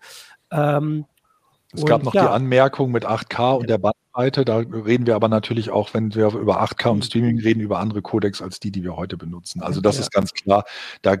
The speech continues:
Speaker 2: da sind ja auch die Fernseher teilweise schon für vorbereitet. Also
Speaker 1: Ja.
Speaker 2: die neueren Fernseher können schon Codecs, die jetzt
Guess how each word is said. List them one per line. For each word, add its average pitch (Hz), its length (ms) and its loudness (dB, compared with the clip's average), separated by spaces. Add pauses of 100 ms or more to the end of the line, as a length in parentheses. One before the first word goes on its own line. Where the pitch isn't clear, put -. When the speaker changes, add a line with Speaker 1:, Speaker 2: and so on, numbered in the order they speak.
(160)
Speaker 2:
da 98 360 4
sind 107 220 0
ja 113 80 6
auch 104 140 2
die 113 100 0
Fernseher 110 460 4
teilweise 101 760 0
schon - 240 -4
für 95 100 -8
vorbereitet. 87 840 -8
Also 92 260 -6
Speaker 1:
Ja. 143 120 -4
Speaker 2:
die 101 140 -6
neueren 107 380 4
Fernseher 104 400 2
können 101 180 -6
schon 98 160 -10
Codecs, 98 380 -6
die 101 80 -6
jetzt 95 260 -6